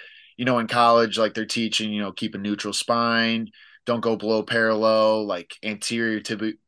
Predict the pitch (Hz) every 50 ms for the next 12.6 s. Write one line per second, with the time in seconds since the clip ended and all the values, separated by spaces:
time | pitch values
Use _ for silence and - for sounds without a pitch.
0 | _ - - 120 107 110 107 104 104 - - 107 110 110 110 110 107 104 101 -
1 | 107 110 107 - 120 113 110 - - 107 98 107 107 107 107 104 107 - - -
2 | 117 110 107 - 110 104 101 95 - - - - _ _ - _ _ _ _ _
3 | _ - 123 120 - - _ _ _ _ _ _ _ _ _ _ _ - 120 127
4 | 123 143 135 - 151 135 131 - - 131 113 - - - - 127 113 - - 160
5 | 160 151 151 139 120 110 110 107 - - 127 107 98 107 104 107 104 104 95 101
6 | 98 95 - 101 95 - 101 101 101 98 98 98 92 98 98 - 95 95 92 92
7 | - - _ _ _ _ _ _ _ _ - 101 95 - - _ _ _ _ _
8 | _ _ _ _ 107 120 127 120 107 101 101 98 117 123 123 - - 143 135 127
9 | 135 131 127 127 113 120 120 120 113 - 123 117 110 - - 110 95 110 113 104
10 | - 113 104 - - 117 113 107 - - - 110 110 104 - 107 104 101 101 101
11 | 98 95 95 95 95 - 92 107 104 - 107 107 101 107 104 104 101 98 101 98
12 | 104 101 - - 101 98 - 104 101 - -